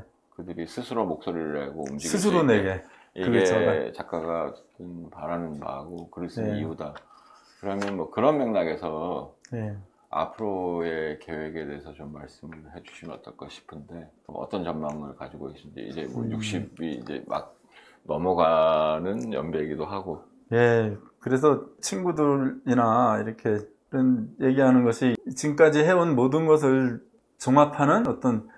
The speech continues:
Speaker 2: 장편 서사 소설을 한번 써봐, 써봐라 하는 그런 그 이,
Speaker 1: 아,
Speaker 2: 이, 이야기들을
Speaker 1: 그렇구나.
Speaker 2: 하는데, 지금 그래서 이 년째 지금 고민하고 있습니다. 근데 이제 단편 쓰는 건 쉬운데,
Speaker 1: 음.
Speaker 2: 아, 그건 이렇게 능력이 안 되는 것 같기도 하고, 이제 고민하고 있고,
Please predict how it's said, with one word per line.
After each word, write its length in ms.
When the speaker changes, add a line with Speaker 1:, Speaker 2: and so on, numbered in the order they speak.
Speaker 2:
장편 500
서사 400
소설을 420
한번 200
써봐, 520
써봐라 500
하는 320
그런 400
그 180
이, 240
Speaker 1:
아, 300
Speaker 2:
이, 40
이야기들을 300
Speaker 1:
그렇구나. 160
Speaker 2:
하는데, 460
지금 360
그래서 260
이 180
년째 280
지금 300
고민하고 420
있습니다. 500
근데 180
이제 160
단편 360
쓰는 260
건 140
쉬운데, 640
Speaker 1:
음. 80
Speaker 2:
아, 260
그건 400
이렇게 300
능력이 420
안 160
되는 200
것 60
같기도 340
하고, 420
이제 100
고민하고 600
있고, 440